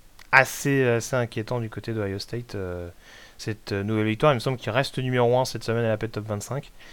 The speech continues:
Mais, euh, honnêtement, c'est vraiment parce que derrière, il n'y a pas d'équipe qui, on va dire, s'affirme sur la durée. Parce que, honnêtement, euh, au-delà du simple potentiel, c'est vraiment inquiétant, euh, au fu-, plus les semaines passent, plus c'est, plus c'est inquiétant à ce niveau-là.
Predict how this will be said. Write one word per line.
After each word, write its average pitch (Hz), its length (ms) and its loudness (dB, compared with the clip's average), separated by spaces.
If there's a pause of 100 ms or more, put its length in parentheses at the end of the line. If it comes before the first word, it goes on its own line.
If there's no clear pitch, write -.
(420)
Mais, 90 220 -4
euh, 85 180 -4 (200)
honnêtement, 101 380 0
c'est 120 200 -2
vraiment 117 340 2
parce 131 180 0
que - 100 -2
derrière, 123 460 6
il 139 40 4
n'y 123 40 4
a 113 60 4
pas 123 160 2
d'équipe 120 500 -4
qui, - 100 -4
on 117 60 0
va 117 140 2
dire, 139 180 4
s'affirme 147 640 2
sur 131 160 2
la 127 120 6
durée. 123 380 4
Parce 143 260 -2
que, 110 380 0
honnêtement, 120 580 -2
euh, 98 480 -2
au-delà 120 360 0
du 120 120 -4
simple 117 280 -6
potentiel, 110 520 -6
c'est - 220 -12 (360)
vraiment 117 340 -4
inquiétant, 120 580 -6
euh, 95 440 -6 (320)
au 104 60 -12
fu-, - 260 -18
plus 156 140 0
les 156 80 4
semaines 139 240 -4
passent, 139 220 0
plus - 140 -10
c'est, 110 220 -6
plus 110 140 -10
c'est - 160 -6
inquiétant 110 340 -6
à 117 40 -2
ce - 120 -10
niveau-là. 104 220 -8